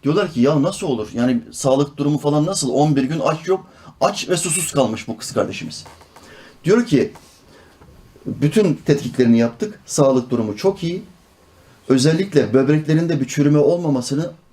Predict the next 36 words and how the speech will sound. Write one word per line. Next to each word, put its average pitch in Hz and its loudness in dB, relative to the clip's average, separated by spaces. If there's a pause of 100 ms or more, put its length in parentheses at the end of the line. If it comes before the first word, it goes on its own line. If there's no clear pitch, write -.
(320)
açıklayabilecek 139 -2
durumumuz 123 2
yok. 101 -10 (540)
Bilim, 151 2 (140)
bilimin 131 4
buna 135 2
verecek 131 -2
bir 117 -10
cevabı 101 -2
yok." - -12 (880)
Ya 104 2
Allahü 120 2
Teala 135 0
Hazretleri 107 -6
bir 120 -10
şeye 127 0
ol 117 0
derse 147 -2 (280)
bilim 135 4
orada 131 2
donar 151 2
zaten. 113 -8 (360)
Bilimi 151 4
yaratan 165 0
Allah, 214 0 (240)
Allah'ın 180 0
kendisi. 196 -6 (800)
Şimdi 175 -2 (220)
onun 214 4
kudreti 139 -2
bir 196 -4
insanı 151 2
yaratmayı 151 0
seçerse, 139 -4
yaşatmayı 151 -4
seçerse 202 -2